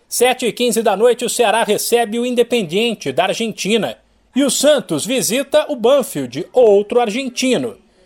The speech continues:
Já às nove e meia, tem Atlético Goianiense e L D U, do Equador. Na Sul-Americana também são trinta e dois times, oito grupos e turno e retorno na primeira fase.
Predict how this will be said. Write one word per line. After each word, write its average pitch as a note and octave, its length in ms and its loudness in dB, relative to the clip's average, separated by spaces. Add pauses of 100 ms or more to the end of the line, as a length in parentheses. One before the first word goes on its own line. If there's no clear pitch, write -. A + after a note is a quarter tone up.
(140)
Já A3+ 240 2
às F#3+ 120 -4
nove G3+ 280 2
e F3+ 40 -4
meia, F3 360 0
tem A3+ 160 -4
Atlético A#3+ 580 -2
Goianiense A3+ 880 -2 (220)
e E3+ 120 0
L B3+ 220 0
D A#3+ 100 4
U, A#3 300 2 (100)
do E3+ 120 2
Equador. E3 580 0 (480)
Na F3+ 140 2
Sul-Americana A#3+ 720 2
também B3 320 0
são C4+ 240 -2
trinta C4+ 320 -4
e D4 80 -2
dois A#3+ 260 0
times, B3 600 -4
oito C#4 460 2
grupos F3 680 -2 (260)
e D#4+ 80 -2
turno C4 420 0
e C4 40 -2
retorno A#3+ 520 0
na A#3+ 140 0
primeira C4+ 340 0
fase. C3+ 640 -2